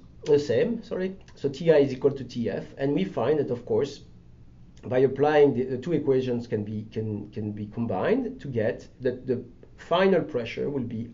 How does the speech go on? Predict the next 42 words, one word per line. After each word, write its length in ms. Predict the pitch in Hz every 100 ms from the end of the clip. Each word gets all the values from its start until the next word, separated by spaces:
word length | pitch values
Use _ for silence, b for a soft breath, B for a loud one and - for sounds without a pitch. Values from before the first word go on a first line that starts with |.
| -
half 360 | - 123 123
of 160 | 104 104
the 80 | 107
pressure 360 | - 107 -
that 180 | 98 95
we 80 | 110
had 280 | 104 92 - -
to 100 | -
start 420 | 113 - 165 107 -
with. 280 | - - - - b b b b b b b
So 160 | -
this 160 | 135 185
is 160 | 247 277
not 200 | 254 185
a 40 |
very, 640 | 147 170 170 175 170 147 -
very 300 | 123 165 160
surprising 600 | 147 131 143 151 151 131
result, 500 | 117 113 139 180 - -
we 120 | 127
can 180 | 120 117
say, 380 | - 95 175 233 - b b b b -
but 160 | 147
it's 140 | 196 -
an 120 | 151
important 460 | 135 175 190 143
one. 220 | 107 - - - - - -
Uh, 240 | 117 113 107
it's 160 | 117 117
an 120 | 135
important 440 | 165 175 202 165
one 300 | 123 110 175
that 300 | 147 131 131 -
all 180 | - 156
you 100 | 180
have 280 | 143 131 127
to 60 | -
do 220 | 113 120
here 260 | 120 110 107
is 120 | 107
to 140 | - 113
apply, 460 | 98 98 95 101